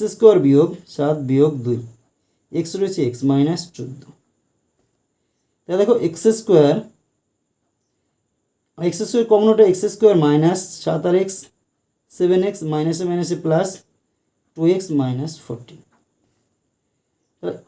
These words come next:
এক্স স্কোয়ার আমার থাকলো, এখান থেকে কী কমন হচ্ছে? দেখো এই দুটো থেকে আমার এক্স আমার দুটোতেই রয়েছে, তাহলে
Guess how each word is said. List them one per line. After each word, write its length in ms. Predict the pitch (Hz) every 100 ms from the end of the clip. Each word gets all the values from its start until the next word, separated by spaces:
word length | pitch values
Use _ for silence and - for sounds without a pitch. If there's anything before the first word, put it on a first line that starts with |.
| _ 185
এক্স 140 | 196 - - - - -
স্কোয়ার 200 | 220 220
আমার 120 | 226 226
থাকলো, 220 | 214 220 277 - _ _ _ _ _ - 170
এখান 140 | 240
থেকে 140 | 247 247
কী 60 | 226 220
কমন 160 | 240
হচ্ছে? 140 | 233 240
দেখো 140 | 240 220
এই 60 | 196
দুটো 120 | 220 226
থেকে 120 | 233
আমার 120 | 233 175 185
এক্স 140 | 190 170
আমার 140 | 160 147
দুটোতেই 300 | 151 160 185
রয়েছে, 180 | 185 196
তাহলে 140 | 196